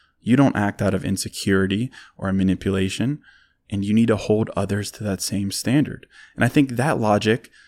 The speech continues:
simplifies this. It's very redeeming because it helps you snap out of it in the moment, because compliments are compliments. Compliments are great.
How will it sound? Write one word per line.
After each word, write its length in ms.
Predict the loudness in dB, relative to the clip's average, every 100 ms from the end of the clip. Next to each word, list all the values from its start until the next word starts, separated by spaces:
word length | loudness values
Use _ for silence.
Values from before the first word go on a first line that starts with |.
| _ _ _ -12
simplifies 640 | 0 2 2 0 -4 -4
this. 320 | -8 -12 -18 _
It's 200 | -10 -4
very 300 | 4 6 6
redeeming 520 | 4 4 4 4 0 -12
because 240 | -8 -6
it 100 | -6
helps 320 | -4 -4 -2
you 60 | -4
snap 520 | -2 0 0 -2 -6 -4
out 200 | 0 2
of 100 | 0
it 140 | -2
in 120 | -2
the 60 | 0
moment, 320 | 2 2 0
because 220 | -2 -8
compliments 580 | -8 -4 -4 0 2 2
are 60 | -2
compliments. 560 | 0 0 2 -2 -4
Compliments 480 | -6 -4 0 0 0
are 60 | -2
great. 420 | 0 2 2 0